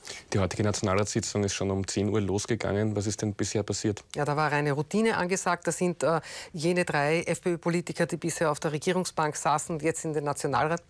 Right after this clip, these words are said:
Speaker 2: gewechselt sind, als Abgeordnete angelobt worden. Also der frühere Innenminister Herbert Kickl, äh, Norbert Hofer, der Infrastrukturminister und auch, äh, Staatssekretär Fuchs. Die sind jetzt Nationalratsabgeordnete, wurden angelobt und es sind die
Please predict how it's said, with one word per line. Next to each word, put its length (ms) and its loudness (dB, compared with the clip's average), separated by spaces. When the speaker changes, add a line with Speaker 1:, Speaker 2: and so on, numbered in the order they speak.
Speaker 2:
gewechselt 500 -2
sind, 240 -2
als 260 -2
Abgeordnete 600 0
angelobt 560 0
worden. 340 2
Also 300 0
der 100 -4
frühere 320 -2
Innenminister 720 -2
Herbert 320 -2
Kickl, 480 2
äh, 180 2
Norbert 420 0
Hofer, 500 2
der 80 2
Infrastrukturminister 1300 0
und 260 -2
auch, 320 0
äh, 240 0
Staatssekretär 760 0
Fuchs. 360 -4
Die 80 0
sind 200 0
jetzt 200 -2
Nationalratsabgeordnete, 1040 2
wurden 240 -2
angelobt 500 0
und 400 0
es 220 -2
sind 240 -4
die 200 0